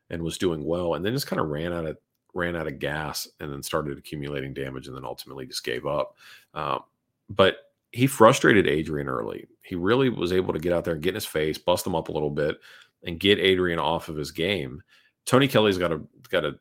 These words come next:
duplicate that big time. He has to. He's gotta get out there, and he's really gotta,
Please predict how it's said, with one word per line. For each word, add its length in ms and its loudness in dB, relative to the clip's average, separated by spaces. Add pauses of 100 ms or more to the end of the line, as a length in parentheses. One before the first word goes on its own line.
(580)
duplicate 480 -4
that 240 -10 (180)
big 220 -6
time. 240 -12 (1400)
He 80 -8
has 220 -4
to. 100 -12
He's 140 -12
gotta 180 0
get 140 0
out 160 -2
there, 100 -4
and 80 -10
he's 160 -14
really 300 -4
gotta, 400 -6